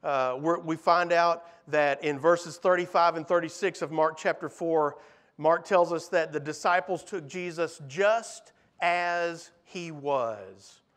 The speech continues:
In other words, he didn't say, "Okay, let me go get a change of clothes. Let me go gather some supplies. Let me get, uh, some stuff together. I need to take care of a few things before we go."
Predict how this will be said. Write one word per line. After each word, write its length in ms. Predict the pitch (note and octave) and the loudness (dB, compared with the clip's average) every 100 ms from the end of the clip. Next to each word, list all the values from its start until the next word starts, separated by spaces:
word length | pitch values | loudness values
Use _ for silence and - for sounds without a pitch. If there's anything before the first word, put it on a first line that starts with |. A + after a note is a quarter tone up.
| _ - - | _ -20 -4
In 140 | E3+ G#3 | 2 4
other 140 | A#3 | 4
words, 320 | A3 A3+ G#3 | 6 6 4
he 160 | A#3+ A#3 | -2 -2
didn't 180 | A#3 G3 | -2 -2
say, 260 | A#3+ G3+ | 2 2
"Okay, 380 | F#3+ F#3+ G3+ E3 | 2 0 0 -2
let 180 | D#3+ G3 | -2 -4
me 120 | G3 | -4
go 160 | F#3 F#3 | -4 -4
get 180 | F#3 | -2
a 80 | E3+ | -6
change 320 | D#3 G3 F3 | -4 -6 -4
of 80 | D3+ | -8
clothes. 480 | - F3+ F3 F3 E3+ - - - | -6 0 2 2 -2 -14 -20 -4
Let 100 | D#3 | -2
me 140 | F3 | 0
go 180 | E3+ F3 | 2 2
gather 400 | D#3+ D#3+ E3 E3+ | 2 2 2 0
some 220 | D#3+ E3+ | -4 -6
supplies. 760 | D3 C#3+ - F3+ E3+ E3 D#3+ D#3 | -8 -10 -2 2 2 2 0 -4
Let 180 | E3 F3 | -6 -6
me 120 | E3 | -8
get, 340 | D3+ E3+ D#3 - - - | -2 -2 -2 -6 -20 -8
uh, 160 | - D#3 | -2 -2
some 220 | D#3 E3 | -2 -8
stuff 340 | - - F3 - | -6 0 0 0
together. 420 | D#3+ D#3 D#3+ D#3 | -4 0 2 0
I 40 | |
need 160 | D#3+ D#3 | 0 -4
to 60 | |
take 260 | C#3 F#3 D#3 | -4 -4 -4
care 180 | - E3+ | -2 0
of 120 | D#3 | -2
a 40 | |
few 220 | D3 F#3 E3+ | -6 -10 -8
things 420 | - E3+ E3+ D#3 | -2 -2 -2 -6
before 540 | D#3 D#3 F3+ E3 E3 | -8 -6 -4 0 0
we 160 | D#3 D#3 | 0 -4
go." 420 | D3 E3 E3 E3 | -4 -2 0 -2